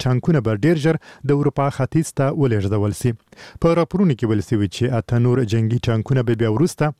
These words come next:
دغې ساحې ته ولېږدول سي چې بیا به اوکراین ته رسول کیږي. بریتانیا هیله منه ده چې دغه ټانکونه به له اوکراین سره مرسته وکړي، څو د روسي ځواکونو خپلې له لاسه وتلې سیمې بیرته ونیسي. په بریتانیا کې ځینو حکومتي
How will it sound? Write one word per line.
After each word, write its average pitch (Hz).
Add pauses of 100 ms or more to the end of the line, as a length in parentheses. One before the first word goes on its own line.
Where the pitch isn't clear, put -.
(140)
دغې 170
ساحې 120
ته 120
ولېږدول 104
سي 110
چې -
بیا 143
به -
اوکراین 156
ته 143
رسول 101
کیږي. 107 (560)
بریتانیا 180
هیله 165
منه 160
ده 147
چې 143
دغه 131
ټانکونه 120
به 120
له 110
اوکراین 147
سره 147
مرسته 160
وکړي، 107 (120)
څو 160 (160)
د 127
روسي 139
ځواکونو 156
خپلې -
له 143
لاسه 131
وتلې 123
سیمې 123 (120)
بیرته 107
ونیسي. 98 (380)
په 160
بریتانیا 156
کې 143
ځینو 147 (120)
حکومتي 131